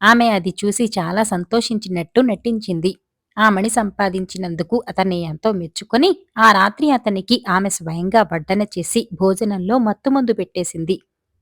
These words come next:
భోజనం చేస్తూనే ఉత్పలుడు ఒళ్ళు తెలియని మత్తులో పడిపోయాడు. రాజకుమార్తె అతని దగ్గర ఉండే మణిని సంగ్రహించి, "ఈ పీడాకారపు మొగుడు పోవాలి,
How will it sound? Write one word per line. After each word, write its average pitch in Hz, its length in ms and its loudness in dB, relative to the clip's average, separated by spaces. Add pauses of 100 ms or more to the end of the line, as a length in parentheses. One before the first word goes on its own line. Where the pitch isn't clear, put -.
(180)
భోజనం 277 480 2
చేస్తూనే 208 440 0
ఉత్పలుడు 185 540 0
ఒళ్ళు 185 300 -2
తెలియని 180 440 0
మత్తులో 175 400 -2
పడిపోయాడు. 190 760 -2 (520)
రాజకుమార్తె 214 800 0
అతని 180 280 0
దగ్గర 170 340 -4
ఉండే 196 380 -2
మణిని 175 360 -4
సంగ్రహించి, 180 840 -4 (320)
"ఈ 254 100 6
పీడాకారపు 240 880 4
మొగుడు 175 440 -2
పోవాలి, 202 640 0